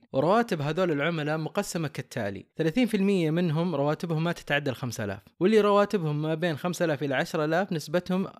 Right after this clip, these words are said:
أربعة وثلاثين في المية، ومن عشرة آلاف إلى عشرين ألف نسبتهم تسعة وعشرين في المية، واللي أكثر من ذلك نسبتهم سبعة في المية. وإجمالي السلع وصل إلى ثمانية فاصلة سبعة مليار ريال،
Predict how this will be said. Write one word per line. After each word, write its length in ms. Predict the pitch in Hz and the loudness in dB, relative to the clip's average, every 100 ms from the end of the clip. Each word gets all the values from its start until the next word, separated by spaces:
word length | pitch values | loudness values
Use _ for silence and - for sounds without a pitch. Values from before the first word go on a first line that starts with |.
| - | -2
أربعة 260 | 165 147 | 0 0
وثلاثين 360 | 131 135 131 165 | -2 -2 -2 -2
في 100 | 131 | 0
المية، 500 | 117 104 95 - _ - | -2 -2 -6 -12 _ -4
ومن 220 | 143 180 | 0 2
عشرة 320 | 185 214 196 | 2 2 2
آلاف 240 | 196 175 139 | 2 2 2
إلى 120 | 175 | 2
عشرين 380 | 165 175 196 170 | 0 0 -2 0
ألف 220 | 196 - | -2 0
نسبتهم 680 | 147 - 175 - 185 190 185 | -4 -2 -2 0 -2 -2 -4
تسعة 260 | - 175 151 | -4 0 0
وعشرين 300 | 143 165 170 | 0 -2 -6
في 120 | - | -4
المية، 400 | 113 107 95 - - | -4 -4 -8 -14 -4
واللي 300 | 147 196 220 | 0 2 2
أكثر 240 | 240 - 170 | 0 0 0
من 180 | 165 | 0
ذلك 460 | 156 139 143 190 - | 0 0 0 -2 -6
نسبتهم 460 | 160 175 180 190 185 | -8 -4 -2 0 0
سبعة 280 | - 165 113 | 0 0 -2
في 100 | 123 | -4
المية. 400 | 113 98 85 - | -4 -6 -8 -8
وإجمالي 540 | 147 160 160 214 247 208 | 0 0 4 4 6 4
السلع 360 | - 196 180 | 2 2 4
وصل 380 | 170 185 - 170 | 4 4 2 2
إلى 220 | 156 160 | 2 0
ثمانية 440 | 143 151 160 185 147 | 0 -2 0 0 0
فاصلة 340 | - 165 147 | -2 -2 -2
سبعة 300 | 120 180 135 | -2 -2 0
مليار 500 | 127 123 131 156 156 | 0 0 0 2 2
ريال، 300 | 123 113 98 | 0 -4 -4